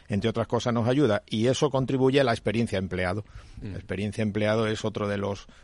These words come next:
Speaker 1: puntos en los que vemos que se está poniendo mayor foco. Por encima de todo ello, el liderazgo, por supuesto, Fran, nosotros es una de nuestras dedicaciones cotidianas, es a mejorar el liderazgo en las organizaciones, ese liderazgo humanista, más sensible hacia las necesidades de las personas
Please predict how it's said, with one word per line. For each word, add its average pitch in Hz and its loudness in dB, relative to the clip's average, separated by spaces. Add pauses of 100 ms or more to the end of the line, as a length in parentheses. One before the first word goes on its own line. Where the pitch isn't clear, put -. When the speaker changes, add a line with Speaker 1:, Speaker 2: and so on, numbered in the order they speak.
Speaker 1:
puntos 110 -2
en 104 0
los 95 -4
que - -4
vemos 95 -4
que 107 -8
se 92 -6
está 101 -4
poniendo 98 -2 (320)
mayor 92 0
foco. - -8 (200)
Por 127 4
encima 147 4
de 135 4
todo 120 6
ello, 117 6
el 110 4
liderazgo, 104 4
por 101 -2
supuesto, 104 0
Fran, 107 0
nosotros 101 -4
es 95 -10
una 98 -8
de 95 -4
nuestras 98 -10
dedicaciones 98 -8 (400)
cotidianas, 107 2
es 101 0
a 95 0
mejorar 92 -2
el 95 -2
liderazgo 92 -2
en 92 -2
las 87 -2
organizaciones, 87 -6
ese 101 0
liderazgo 95 0
humanista, 95 0
más 113 0
sensible 110 2 (280)
hacia 113 0
las 107 4
necesidades 98 2
de 92 -2
las 95 -4
personas 101 -4